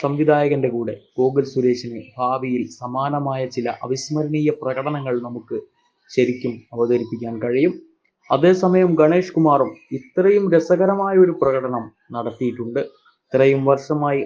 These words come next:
അദ്ദേഹത്തെ ഒരു നടൻ എന്ന നിലയിൽ നന്നായി ഉപയോഗിക്കാത്തതിൽ നമുക്ക് ഖേദിക്കാം. അദ്ദേഹത്തിൻ്റെ on point dialogue delivery-യാണ് മിക്ക കോമഡികളും ഒട്ടിപ്പിടിക്കാനുള്ള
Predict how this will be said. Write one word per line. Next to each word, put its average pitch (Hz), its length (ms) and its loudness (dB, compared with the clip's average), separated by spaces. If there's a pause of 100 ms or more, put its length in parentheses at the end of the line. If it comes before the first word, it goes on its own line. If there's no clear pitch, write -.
അദ്ദേഹത്തെ 139 480 0
ഒരു 143 100 0 (100)
നടൻ 143 300 0
എന്ന 151 240 2
നിലയിൽ 131 280 2 (240)
നന്നായി 139 460 0
ഉപയോഗിക്കാത്തതിൽ 143 840 2 (340)
നമുക്ക് 120 320 -4 (300)
ഖേദിക്കാം. 123 500 0 (480)
അദ്ദേഹത്തിൻ്റെ 131 640 0 (280)
on 165 120 4 (120)
point 160 280 6 (140)
dialogue 160 400 6 (140)
delivery-യാണ് 139 680 2 (800)
മിക്ക 131 460 -2
കോമഡികളും 147 560 4 (180)
ഒട്ടിപ്പിടിക്കാനുള്ള 123 880 -2